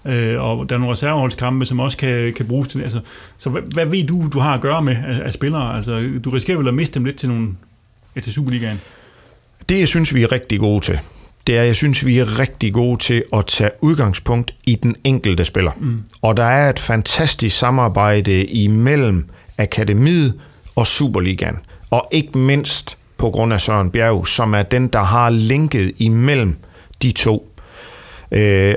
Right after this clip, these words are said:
Speaker 2: så min præmis, det er jo, at selvfølgelig er det Superligaen,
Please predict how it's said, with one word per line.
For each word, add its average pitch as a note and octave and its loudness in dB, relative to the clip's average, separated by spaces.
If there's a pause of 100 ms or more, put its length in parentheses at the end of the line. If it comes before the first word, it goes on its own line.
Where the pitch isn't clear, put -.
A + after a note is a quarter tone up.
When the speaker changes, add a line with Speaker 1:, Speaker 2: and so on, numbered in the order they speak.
(120)
Speaker 2:
så A#2+ 0
min D#3 4
præmis, C#3+ 0
det A#2+ 0
er B2 2
jo, B2 2
at G2 0 (300)
selvfølgelig D#3+ 0 (360)
er A2+ 0
det A2 0
Superligaen, G2 2